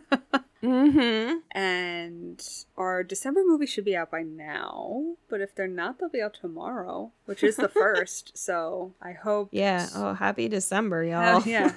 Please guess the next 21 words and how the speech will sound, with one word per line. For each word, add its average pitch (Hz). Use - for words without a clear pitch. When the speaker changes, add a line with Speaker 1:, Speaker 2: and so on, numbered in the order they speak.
Speaker 1:
<laughs> -
Speaker 2:
Time 220
is -
Speaker 1:
How -
did 233
that 202
Speaker 2:
flying. 214
Speaker 1:
happen? 175
Speaker 2:
Yeah, 170
so -
we 202
should 220
have 180
those 175
up 160
for -
you -
shortly, 180
if -
not 165
already. 262